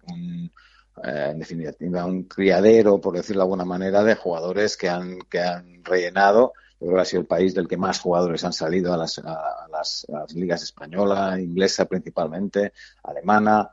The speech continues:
Eh, bueno, y, y se trabaja muy bien en las academias y, y eso da sus frutos a medio plazo. Y luego hay una riqueza cultural que también influye en el físico. Bueno,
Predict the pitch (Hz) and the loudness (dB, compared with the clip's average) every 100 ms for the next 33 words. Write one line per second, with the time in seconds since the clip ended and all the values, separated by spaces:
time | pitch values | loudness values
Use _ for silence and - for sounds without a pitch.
0 | _ _ _ _ - 73 69 71 92 87 | _ _ _ _ -8 -8 -6 -6 -6 -6
1 | 95 - 90 82 87 78 80 71 80 - | -6 -2 -2 -2 -4 -6 -6 -8 -10 -12
2 | - - 90 92 90 87 87 90 87 98 | -2 2 2 0 -2 -2 -4 -4 -2 2
3 | 101 113 120 131 156 151 90 78 76 78 | 6 6 6 6 4 4 -2 -4 -8 -10
4 | 76 76 87 95 92 85 - 87 - 82 | -8 -4 2 2 2 -6 -8 -8 -6 -8
5 | - 76 76 73 95 104 - 71 - - | -8 -10 -8 -4 0 0 -2 -8 -10 -12
6 | 76 80 85 85 85 82 92 85 90 - | -8 -8 -8 -4 -4 -2 -4 -4 -8 -6
7 | 98 127 139 143 87 - - - 87 _ | 2 4 4 2 -6 -6 -10 -12 -16 _
8 | - - _ - 85 95 92 90 87 87 | -20 -20 _ -12 -8 0 2 2 0 -2
9 | 87 87 85 87 - 135 - 127 131 131 | -4 -4 -6 -6 0 0 0 2 6 6
10 | 131 127 - | 6 2 0